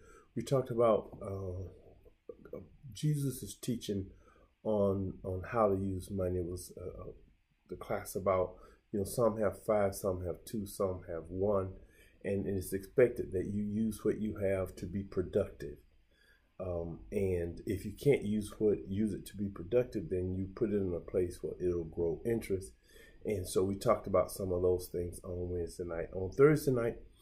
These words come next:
we, we talked about, um, a better we in twenty-three, organizing the church in a way that there are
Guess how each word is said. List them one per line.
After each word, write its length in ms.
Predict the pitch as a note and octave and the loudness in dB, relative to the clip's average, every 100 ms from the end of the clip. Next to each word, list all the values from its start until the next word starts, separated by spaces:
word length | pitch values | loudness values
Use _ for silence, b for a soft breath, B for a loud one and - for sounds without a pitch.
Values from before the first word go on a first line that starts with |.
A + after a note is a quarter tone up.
| b b b | b b b
we, 140 | G#2+ | -2
we 180 | - G#2 | 0 -2
talked 380 | G#2+ C3+ B2 - | -2 -2 -2 0
about, 400 | A2+ A2 G2+ - - | 2 4 2 0 -10
um, 360 | F#2+ F#2 F2+ F2 - | -6 -4 -6 -6 -6
a 80 | F#2+ | 0
better 300 | A2+ A2 G#2 | 2 4 4
we 420 | G2 A2 A2 - | 4 4 2 0
in 140 | F#2+ F2 | -6 -8
twenty-three, 1400 | - A#2+ A2 G#2 - - - F#2 F2 E2 - A2 A#2 A2 G2+ B B B B - - | 0 2 4 2 -2 -12 -12 -10 -8 -10 -2 2 4 2 -2 B B B B -16 2
organizing 640 | A2+ A#2 A2 G#2+ G#2 G2 G2 | 4 4 4 4 2 0 -2
the 100 | F2+ | -2
church 320 | - A2+ G#2+ | 2 0 2
in 100 | G2+ | -2
a 80 | G2 | 0
way 260 | F#2 G#2 G2 | 2 2 2
that 260 | F#2 D#2 | 0 0
there 180 | F#2+ | 0
are 80 | F2 | 0